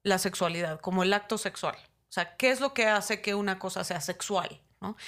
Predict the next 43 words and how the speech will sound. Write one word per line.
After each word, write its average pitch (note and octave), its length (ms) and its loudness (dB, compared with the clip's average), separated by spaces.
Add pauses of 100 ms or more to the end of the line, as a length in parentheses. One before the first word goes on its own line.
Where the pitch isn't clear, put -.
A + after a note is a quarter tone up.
(200)
Y G#3 100 0
yo G#3 120 4
siempre A3+ 240 2
pregunto G3 320 0
esto G#3 140 0
en F#3+ 80 0
clase F#3 260 0
porque, E3 460 -4 (560)
pues, A3+ 160 2
más A#3+ 260 4
o D4+ 40 2
menos C4 360 2
tenemos A3+ 360 2
noción G3+ 460 0
de F#3+ 140 -2
qué G3 140 0
constituye, G3 500 -2
por F#3+ 140 0
ejemplo, F#3 260 -2
violencia F3+ 420 0
sexual, F3 340 -4 (420)
¿no? G#3 180 -4 (1080)
Pero A3 240 6
de G#3+ 100 6
repente B3+ 560 2
las A3+ 200 4
definiciones G3+ 640 2
legales F#3+ 400 0
que G3 80 -8
tenemos F#3 320 -4
de F#3 80 -2
violencia F3 320 -4
sexual F3+ 420 -2
no F#3+ 160 2
corresponden F#3 600 0
con E3+ 140 -2
la D#3+ 80 -2
realidad D#3+ 300 -2
de E3 80 -2
la E3 100 -2
violencia D#3+ 320 -4
sexual. E3+ 380 -2
Entonces, F#3+ 480 -2